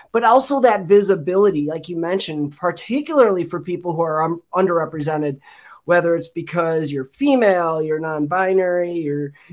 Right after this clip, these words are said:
you know, somewhere, uh,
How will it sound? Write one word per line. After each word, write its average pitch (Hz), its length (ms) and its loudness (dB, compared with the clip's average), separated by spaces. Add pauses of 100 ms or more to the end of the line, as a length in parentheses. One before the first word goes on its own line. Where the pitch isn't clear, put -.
you 170 140 -12
know, 156 520 -4 (300)
somewhere, 180 760 2
uh, 160 360 -2